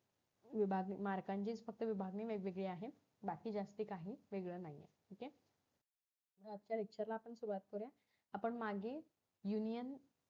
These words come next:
executive म्हणजेच केंद्रीय कार्यकारिणीचं जे lecture आहे, ते आपण बघितलेलं आहे. ज्यांना कुणाला, अ,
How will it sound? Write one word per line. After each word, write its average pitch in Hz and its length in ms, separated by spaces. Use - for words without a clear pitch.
executive 190 500
म्हणजेच 185 420
केंद्रीय 202 360
कार्यकारिणीचं 233 1120
जे 220 160
lecture 208 300
आहे, 220 200
ते 254 100
आपण 202 200
बघितलेलं 196 380
आहे. 196 240
ज्यांना 190 240
कुणाला, 202 500
अ, 170 260